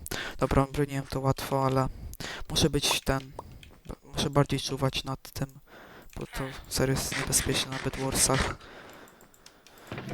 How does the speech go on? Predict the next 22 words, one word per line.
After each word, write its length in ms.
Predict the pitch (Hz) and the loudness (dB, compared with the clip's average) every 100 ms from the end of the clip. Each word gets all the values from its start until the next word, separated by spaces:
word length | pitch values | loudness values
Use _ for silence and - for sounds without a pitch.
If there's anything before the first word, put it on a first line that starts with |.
| - - | -6 0
Dobra, 340 | 131 131 131 - | 0 0 -4 2
gdyby 220 | 165 156 | 2 4
nie 100 | 160 | 10
ten 120 | 165 | 10
fireball, 480 | - 147 143 143 143 | 10 10 10 8 4
który 240 | - 147 143 | 2 -6 -6
mi 80 | 143 | -10
tu 160 | - 143 | -6 -6
zrzucił, 300 | - 135 247 | -4 -2 -2
to 140 | - | 0
bym 180 | 170 165 | 0 0
dosłownie 300 | 151 151 143 | 2 2 2
się 140 | - | -2
nie 60 | 135 | 4
skapnął. 560 | - - 127 - 131 127 - - - - - - - | 4 4 2 -2 -6 -10 -16 -20 -20 -16 -14 -14 -14
Dobra, 160 | - 139 | -8 -4
muszę 200 | - 147 | -2 -2
być 160 | 147 | 0
bardziej 300 | - 147 143 | 4 6 4
przygotowany 600 | - 143 143 - 139 135 | 0 -2 -2 0 0 0
następnym 440 | 127 131 - - 139 | 0 0 0 -2 -2
razem. 320 | 135 131 - | 4 4 4